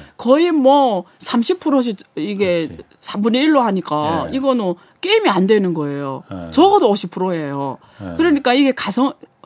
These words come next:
Speaker 1: 아니, 결국 성능에 별로 차이가 없어요. 그러면
Speaker 2: 예.
Speaker 1: 누가 써요? 당연히 쓰지.
Speaker 2: 예.
Speaker 1: 그래서 지금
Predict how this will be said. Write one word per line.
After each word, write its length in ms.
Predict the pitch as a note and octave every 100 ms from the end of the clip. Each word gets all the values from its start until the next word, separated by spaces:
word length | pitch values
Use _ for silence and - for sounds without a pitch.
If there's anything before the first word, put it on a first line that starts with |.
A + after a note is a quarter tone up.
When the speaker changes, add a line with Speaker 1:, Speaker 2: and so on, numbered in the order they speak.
| _ - - - -
Speaker 1:
아니, 180 | A#3+ D4
결국 160 | F4+
성능에 500 | B3+ - E4 F4+ D#4
별로 240 | B3 B3+ A#3
차이가 340 | - G3 G#3
없어요. 640 | D#3+ - D#3 C#3+ D3+ C#3+ A2+
그러면 260 | E4 D#4+ G#3+
Speaker 2:
예. 40 |
Speaker 1:
누가 280 | A#3+ B3+ G3+
써요? 360 | E3 C#3+ B2+ - _ _ -
당연히 360 | - G#3 C4+
쓰지. 560 | C4 A#3 G3 F3 F#3 C3+
Speaker 2:
예. 180 | F2+ D#2+ D#2+
Speaker 1:
그래서 600 | C#4+ C4 B3+ D4 A#3 E3 - _ -
지금 560 | B3 A#3 A3+ G#3 F#3+